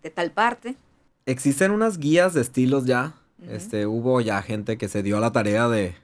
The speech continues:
Speaker 2: probar cervezas en todo el mundo y de hacer una guía de todos los servi-, los estilos que hay en todo el mundo. Obviamente, si vas a Bélgica y le hablas a la gente de estilos, te dicen, "Eso no tiene sentido. Aquí la gente hace lo que quiere en su cerveza".
Speaker 1: Ujú.
Speaker 2: Si vas a Alemania, te dicen, "No, aquí solo hay cuatro cervezas".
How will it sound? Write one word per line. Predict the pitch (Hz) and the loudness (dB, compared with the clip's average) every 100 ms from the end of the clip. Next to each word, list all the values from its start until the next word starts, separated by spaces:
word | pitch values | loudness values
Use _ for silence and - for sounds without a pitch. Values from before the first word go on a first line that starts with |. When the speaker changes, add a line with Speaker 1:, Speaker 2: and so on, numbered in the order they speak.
| _ | _
Speaker 2:
probar | 110 107 110 | -2 0 0
cervezas | 117 113 113 127 | -2 -2 -2 -4
en | 117 | -6
todo | 104 113 | -2 -2
el | 113 | 0
mundo | 113 113 127 127 - _ _ | 0 0 0 -2 -8 _ _
y | - | -4
de | 110 | -2
hacer | 101 131 | 2 2
una | 131 | 2
guía | 123 120 120 | 2 2 2
de | 120 | 0
todos | 110 113 | 0 0
los | 117 | 0
servi-, | 117 104 104 - | -2 -2 -4 -8
los | 107 107 | -8 -4
estilos | 110 - 110 117 | -4 -2 0 0
que | - | 0
hay | 110 | 0
en | 107 | 0
todo | 107 113 | 0 0
el | |
mundo. | 110 110 107 110 - _ _ _ _ _ _ _ | 0 0 -2 -4 -8 _ _ _ _ _ _ _
Obviamente, | - 110 120 117 107 120 110 85 - _ _ _ _ _ _ | -2 0 2 0 0 0 0 -4 -14 _ _ _ _ _ _
si | - | -2
vas | 107 104 | 0 2
a | 120 113 104 | 2 2 2
Bélgica | 95 104 104 117 117 113 107 | 0 -2 -2 -2 0 0 0
y | |
le | 101 | 0
hablas | 98 104 | 0 -2
a | 110 | -2
la | 98 | -4
gente | 101 110 | -4 -2
de | |
estilos, | 101 - 110 113 | -2 -2 -2 -2
te | 101 | -2
dicen, | 101 104 107 107 104 | -2 -2 -2 -2 -2
"Eso | 101 104 | -2 -2
no | 110 | -2
tiene | 101 104 | -2 -2
sentido. | 95 90 98 92 90 85 | -4 -4 -4 -4 -6 -12
Aquí | - 104 104 | -10 -6 -4
la | 104 | -4
gente | 98 104 104 | -2 -2 -2
hace | 98 107 | -4 -4
lo | 101 | -4
que | 90 | -6
quiere | 87 104 101 | -6 -2 0
en | 98 92 | -2 -4
su | 98 | -8
cerveza". | 95 95 101 95 98 | -10 -6 -6 -6 -8
Speaker 1:
Ujú. | 175 175 - | -12 -18 -14
Speaker 2:
Si | - | -4
vas | 98 95 | -2 2
a | |
Alemania, | 117 104 104 104 113 | 2 2 2 0 0
te | 110 | -2
dicen, | 101 98 98 98 | -4 -2 -2 -2
"No, | 113 98 | -2 -2
aquí | 90 104 | -4 -4
solo | 110 | -2
hay | 107 | -2
cuatro | 107 104 107 | -4 -4 -4
cervezas". | 101 107 98 98 | -2 -4 -4 -8